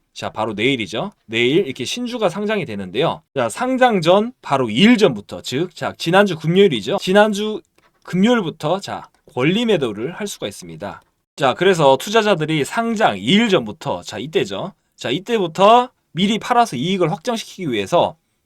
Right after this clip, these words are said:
매도 물량이 한 번에 나와서 이렇게 점 하한가가 박혔고요. 그리고 오늘도 역시 마찬가지로 이십 프로 넘게 하락폭을 키웠습니다. 자, 그리고 아까 말씀드린 대로 오늘 지수가 안 좋았죠. 자, 지수가 안 좋으면요. 자, 투자 심리,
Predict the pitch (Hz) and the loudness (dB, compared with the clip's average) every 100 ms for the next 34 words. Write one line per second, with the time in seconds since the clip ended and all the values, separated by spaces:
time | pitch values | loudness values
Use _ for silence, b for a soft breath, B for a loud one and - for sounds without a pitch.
0 | _ _ 127 135 196 214 202 151 - 240 | _ _ -4 2 4 6 6 4 -2 0
1 | 247 233 123 98 123 101 85 117 104 131 | 2 2 0 -2 -4 -8 -8 -10 -10 -4
2 | 202 208 233 214 131 104 101 - - 180 | 0 2 0 0 -4 -6 -14 -14 -4 -4
3 | 113 b b - 165 170 190 233 202 131 | -4 b b -4 -2 0 2 4 2 2
4 | 107 - 160 185 196 - 175 151 107 92 | 0 -6 -4 -4 -4 -4 -2 -4 -4 -8
5 | 85 - 147 202 185 185 175 208 196 110 | -14 -10 -8 -8 -4 0 2 0 -2 -6
6 | 120 101 - 226 - - 123 160 - 190 | -6 -8 -4 -4 -4 -6 -6 -6 -8 -10
7 | 101 80 65 - _ 123 123 160 165 143 | -10 -14 -16 -20 _ -8 -2 0 2 2
8 | - 175 117 - 196 185 165 156 117 117 | 2 2 2 0 0 0 0 -2 -2 -2
9 | 113 98 123 113 - 165 202 135 95 131 | -4 -4 -6 -6 -6 -6 -4 -4 -4 -4
10 | 104 - 180 98 - _ _ - 92 - | -4 -4 -6 -6 -10 _ _ -12 -10 -6
11 | 185 - 254 220 147 110 131 170 131 101 | -6 -6 -6 0 0 0 -4 -4 -4 -6
12 | 147 135 80 _ 104 92 _ 254 240 247 | -4 -4 -6 _ -10 -10 _ -8 2 2
13 | 233 214 98 | 2 -6 -10